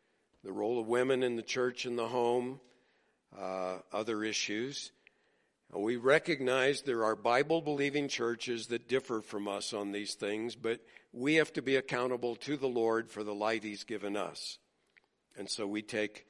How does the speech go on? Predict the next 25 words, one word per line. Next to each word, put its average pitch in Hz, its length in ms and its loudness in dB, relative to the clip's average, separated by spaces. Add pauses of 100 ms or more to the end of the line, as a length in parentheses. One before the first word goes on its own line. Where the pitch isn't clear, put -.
(520)
a 95 60 -6
stand 101 640 -4 (320)
as 92 240 -8
to 98 160 -6
how 95 160 -2
we 95 180 -4
understand 95 720 -4
those 98 240 -6
things. 98 600 -4 (760)
If 123 240 -2
the 131 160 4
elders 160 460 6
disagree 120 720 2
among 110 320 2
themselves 107 640 -2
after 113 340 -2
they've 110 220 -2
studied 123 500 0
an 123 140 2
issue 123 520 0
and 101 140 -4
prayed 117 560 2
and 95 160 -8
so 120 280 2
on, 107 340 0